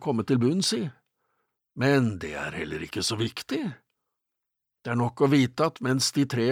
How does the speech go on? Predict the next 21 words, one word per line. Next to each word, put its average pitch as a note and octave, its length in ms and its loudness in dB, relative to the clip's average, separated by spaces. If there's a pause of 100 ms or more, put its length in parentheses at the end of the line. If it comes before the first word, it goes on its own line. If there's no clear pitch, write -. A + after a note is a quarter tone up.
var C3 160 4
innenfor, C3+ 540 0 (520)
fortsatte - 600 2
oppløpet B2+ 560 0
ute B2 180 -2
på G#2 100 -6
gaten, D#3 580 2 (280)
guttene D#3+ 420 2
slo D3 300 4
på D#3+ 160 2
trommen C#3+ 480 2
med C#3+ 140 -2
knyttenevene C#3 800 0
og C3+ 160 4
imiterte C3 500 0
punch D3 400 0
med C#3 140 -4
de D3 100 -2
skarpe - 540 0
stemmene C3 500 0
sine. - 360 -8